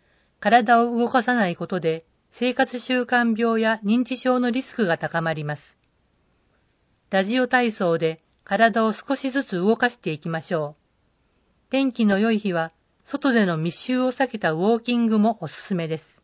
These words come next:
テレビ放送、ラジオ放送、時間一覧。チャンネル、放送時間、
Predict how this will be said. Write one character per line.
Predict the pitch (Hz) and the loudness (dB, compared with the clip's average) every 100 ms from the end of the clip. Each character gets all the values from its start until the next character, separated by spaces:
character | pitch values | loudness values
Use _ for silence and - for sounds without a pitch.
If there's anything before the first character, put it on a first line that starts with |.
| _ _ _ _ _ _ _ _ _ _ _ _ _ _ _ _ _ _ _ _ _ | _ _ _ _ _ _ _ _ _ _ _ _ _ _ _ _ _ _ _ _ _
テ | 208 | -4
レ | 240 269 | -2 -2
ビ | 269 | 0
放 | 269 233 | 2 0
送、 | 190 - 156 147 139 - | 0 -4 -4 -4 -8 -4
ラ | 175 | -4
ジ | 196 269 | 0 0
オ | 269 | 0
放 | 254 269 233 | 2 2 2
送、 | - 180 160 151 160 | 0 -2 -2 -2 -8
時 | - 180 | -4 -2
間 | 233 233 233 | 0 2 0
一 | 208 - 180 | -2 -4 -2
覧。 | 175 156 156 - _ _ _ _ _ _ _ _ _ _ _ _ _ _ _ _ | -2 -4 -8 -16 _ _ _ _ _ _ _ _ _ _ _ _ _ _ _ _
チ | 214 | -2
ャ | |
ン | 240 240 | 0 0
ネ | 233 | 0
ル、 | 214 220 - | 0 -2 -4
放 | - 247 | 2 2
送 | 240 240 226 | 4 0 0
時 | 202 214 | -2 -6
間、 | 175 143 135 | -6 -6 -8